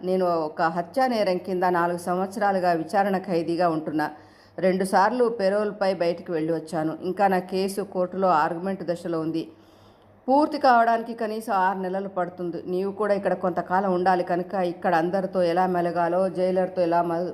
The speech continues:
మసులుకోవాలో అంతగా చిన్నగా చెప్తాను. లేని ఎడల కష్టాల పాలవుతావు.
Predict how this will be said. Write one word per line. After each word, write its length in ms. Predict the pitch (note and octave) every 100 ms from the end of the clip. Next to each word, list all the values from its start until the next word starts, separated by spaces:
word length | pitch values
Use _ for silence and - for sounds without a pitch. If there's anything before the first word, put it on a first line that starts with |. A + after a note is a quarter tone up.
| -
మసులుకోవాలో 840 | F3 G#3 G3 G3 F3+ F3 F3+ G3+ - - - _ -
అంతగా 460 | G#3 G#3 B3 A#3+ A#3
చిన్నగా 420 | A3+ G3+ G#3 A3
చెప్తాను. 540 | G#3+ F3+ - F3 E3+
లేని 400 | E3 F#3 G3+ A3+
ఎడల 320 | A3 F#3+ F#3+
కష్టాల 480 | F#3 F3 F3+ G#3+ G3
పాలవుతావు. 640 | F#3 F3 E3+ E3 F3 D3+